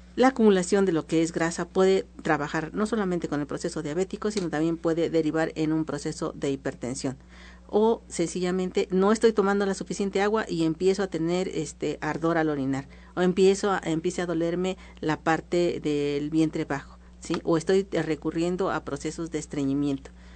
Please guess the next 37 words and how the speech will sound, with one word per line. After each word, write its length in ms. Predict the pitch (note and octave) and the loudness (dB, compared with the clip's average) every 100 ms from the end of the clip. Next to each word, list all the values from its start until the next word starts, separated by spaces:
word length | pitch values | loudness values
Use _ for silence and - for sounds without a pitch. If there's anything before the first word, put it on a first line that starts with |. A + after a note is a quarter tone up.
| - | -20
¿sí? 280 | - F3 A3+ - | -10 -8 -8 0
Lo 160 | E3+ E3 | 0 4
cual 160 | F#3+ | 6
no 100 | G#3 | 6
sucedía 640 | G#3 G#3 G3+ F#3+ G#3 F#3 | 2 4 4 6 4 4
anteriormente. 720 | D#3 D#3 D#3 D#3 D#3+ E3+ E3 - - - - | 2 0 0 2 0 -2 -4 -14 -20 -20 -6
Y 60 | D3+ | -2
empezamos 640 | D3+ C#3 D#3 E3+ F3+ - | -2 2 2 2 -2 -4
a 400 | D#3+ C#3 C3+ - - | -4 0 0 -2 2
preguntarnos 800 | G3 G3 F3+ F#3 F3+ F3+ F#3 - - - - | 4 4 0 2 0 0 -4 -8 -18 -20 0
qué 340 | F#3+ F#3 F3 | 4 6 4
es 80 | E3+ | 2
lo 160 | F3 C#3+ | 0 -2
que 80 | C#3 | -4
está 220 | C#3+ D3 | -6 -6
sucediendo. 520 | D3+ E3 F3+ G3 - - - - - | -2 -2 0 0 -4 -18 -20 -20 -8
O 160 | - A#3+ | 2 4
sencillamente 760 | A#3 A#3+ B3+ A#3+ A3 G#3+ A3+ - | 4 4 4 4 4 4 2 4
no 300 | F#3 F#3 F3+ | 4 4 4
hacemos 420 | F3+ F3+ F3+ F3+ | 0 -2 -2 -2
caso 460 | F3+ F3 - F#3 - | -2 -2 -2 -6 -2
de 240 | D3+ D3+ | 0 0
ese 180 | D#3 E3 | 0 -4
tipo 360 | E3+ D#3+ E3 | -6 -4 -2
de 220 | D#3+ C3+ C3+ - - | 0 0 -4 -16 -20
síntomas 680 | - B3 A#3+ - E3 F3+ A#3+ - - | 0 4 4 4 0 0 -2 -8 0
y 100 | G3+ | 6
los 160 | G3 F#3+ | 8 8
dejamos 400 | F#3 G#3 A3 A3 | 4 2 0 0
pasar. 380 | G#3+ G#3+ B3+ - - - | -4 0 -2 -4 -20 -8
Y 140 | F3 | 2
al 140 | F3+ E3+ | 4 4
dejarlos 440 | E3+ G#3 A3+ C4+ | 0 -2 -2 -2
pasar 360 | - A3+ A3 - | -2 -2 -2 -2
es 160 | F3 E3+ | -4 -2
peor 480 | - F#3+ G3+ A3 A#3+ | 2 4 6 4 2
todavía, 560 | G#3 G#3 G#3+ A#3 A3 | 2 2 2 0 -2